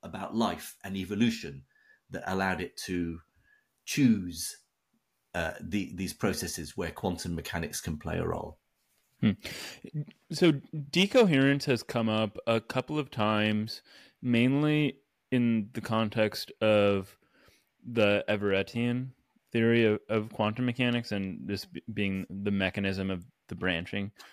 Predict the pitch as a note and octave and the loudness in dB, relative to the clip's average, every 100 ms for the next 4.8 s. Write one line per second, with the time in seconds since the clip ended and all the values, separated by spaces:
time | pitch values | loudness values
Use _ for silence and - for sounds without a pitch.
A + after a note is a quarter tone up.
0 | _ _ A2+ C#3+ G#2+ D#2+ A2+ G#2+ G#2+ G#2+ | _ _ 6 6 4 0 -2 0 0 0
1 | G2+ G#2+ B2 C#3 - - - _ C#3 C#3 | 0 2 0 -2 -12 -20 -20 _ 2 2
2 | - _ - C#3+ C3+ E3 F3 F#3+ F3+ - | -6 _ 0 2 2 0 -2 -4 -4 -6
3 | C3 B2 - - B2 A2 G#2 A#2 A#2 A2 | 2 2 2 -2 -2 2 2 2 2 2
4 | G#2 G#2 G#2+ G#2+ G#2 G2 A2 G#2+ | 4 4 2 0 -2 0 2 2